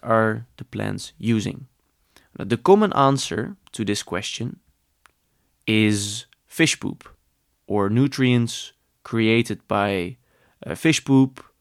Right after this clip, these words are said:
uh, rotting organic matter. That's, that's what the plants are, are using.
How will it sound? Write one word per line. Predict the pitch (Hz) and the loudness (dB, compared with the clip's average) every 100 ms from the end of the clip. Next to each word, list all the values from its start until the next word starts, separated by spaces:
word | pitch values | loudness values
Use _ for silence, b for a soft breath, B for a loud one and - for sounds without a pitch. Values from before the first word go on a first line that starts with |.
| _ _ _ _ - | _ _ _ _ -8
uh, | 95 92 | -4 -4
rotting | 98 127 135 127 110 107 | 0 0 2 0 0 -2
organic | 104 101 113 107 101 | -4 0 2 2 0
matter. | - 110 120 113 107 107 - _ _ _ - | -2 0 0 -2 -4 -6 -12 _ _ _ -6
That's, | 135 - | -4 -4
that's | - 120 - | -4 -6 -4
what | 110 | -8
the | 113 | -8
plants | 107 101 101 | -8 -8 -10
are, | 104 120 | -14 -12
are | - | -12
using. | 95 101 120 - | -12 -12 -14 -20